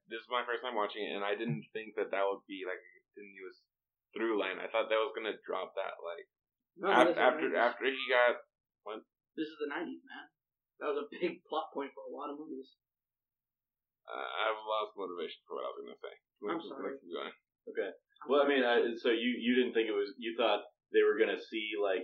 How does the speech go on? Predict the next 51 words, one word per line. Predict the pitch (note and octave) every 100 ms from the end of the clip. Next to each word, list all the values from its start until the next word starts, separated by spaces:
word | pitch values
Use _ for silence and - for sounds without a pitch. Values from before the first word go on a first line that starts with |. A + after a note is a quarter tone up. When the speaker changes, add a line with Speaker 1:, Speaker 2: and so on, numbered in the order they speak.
| -
Speaker 3:
"Hey, | D3+ B2 G2+
yeah, | A#2+ A2+ F#2 - _ - - F#2+
money | G#2 G#2 G2
is | G#2 G2
good. | G#2+ - C#3+ C#3 -
Speaker 1:
Well, | - G3 G3
no, | F#3 D#3
Speaker 3:
Uh, |
we, | C#3
Speaker 1:
I | D3+
Speaker 3:
we | -
Speaker 1:
th-, |
Speaker 3:
should | C3 D3+
Speaker 1:
I | G#2
Speaker 3:
wanna | G2+
get | G2+ G2+
paid | G#2 -
for | D#3+
this?" | G#3 -
Speaker 1:
Well, | F#3 F#3 E3+ D3 -
w-, | C#3 C#3 _ C3
I | C#3
figured, | D3+ D3+ D#3 D3+ - -
well, | C#3 C3+ C3+
after | D#3 G3
he |
gets | F3+ - -
caught | C3 A#2 G2+ - -
and | A2+
he's, | A#2 G#2+ A#2
and, | G#2+ A2+ G#2+ -
and | G#2+
they | G#2+ G#2+
kinda | B2+ A2+
start | A#2+ A2+ G#2
ignoring | G#2+ G#2
him, | G#2
but | G2
he |
wants | G2 G2+ -
to | G#2
try | A2 G#2
to | G2
make | F#2+
amends, | G2 C3+ C3+ G#2+
and | G#2
he's | F2+
like, | F#2
"Hey, | G2+
can |
I | G2+